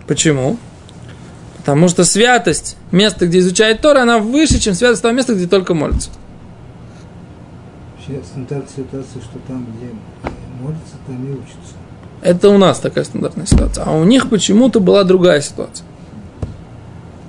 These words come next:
Speaker 1: Стандартная ситуация у нас, действительно, что у нас эти места совмещены, у нас у всех мест, которых,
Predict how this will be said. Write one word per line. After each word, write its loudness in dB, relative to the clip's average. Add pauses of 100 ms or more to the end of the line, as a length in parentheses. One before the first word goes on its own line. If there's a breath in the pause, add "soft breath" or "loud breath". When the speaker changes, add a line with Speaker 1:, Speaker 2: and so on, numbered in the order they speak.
(140)
Speaker 1:
Стандартная 2
ситуация 2
у 2
нас, 4
действительно, -2
что 0
у 4
нас 2
эти 0
места 2
совмещены, 0
у 4
нас 2
у 0
всех 0
мест, 2
которых, -2